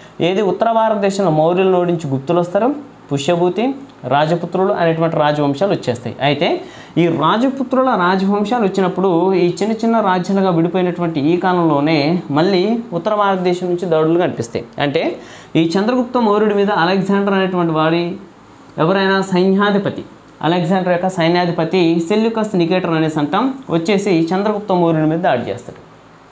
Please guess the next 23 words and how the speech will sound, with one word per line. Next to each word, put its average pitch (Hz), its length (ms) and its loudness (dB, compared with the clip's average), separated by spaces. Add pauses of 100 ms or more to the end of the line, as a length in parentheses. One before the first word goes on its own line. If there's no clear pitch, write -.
(360)
ఈ 151 60 4
దాడిలో 165 500 2 (580)
చంద్రగుప్త 240 420 0
మౌర్యుడు 185 440 4 (600)
జయించి 170 600 0 (380)
ఈ 180 60 4
యొక్క 226 180 2
సెల్యూకస్ 247 560 0
నికేటర్ 214 380 0
యొక్క 190 460 0 (840)
కూతురు 208 260 2
ఎవరైతే 190 340 2
ఉంటారో 165 500 2 (220)
ఆ 151 100 0
కూతుర్ని 190 760 0
పెళ్లి 156 220 2
చేసేసుకుంటాడు. 113 840 -8
ఇలా 180 280 2 (960)
సెల్యూకస్ 262 480 0
నికేటర్ 220 420 2
భారతదేశం 208 520 0
మీద 196 200 2
దండయాత్ర 185 480 0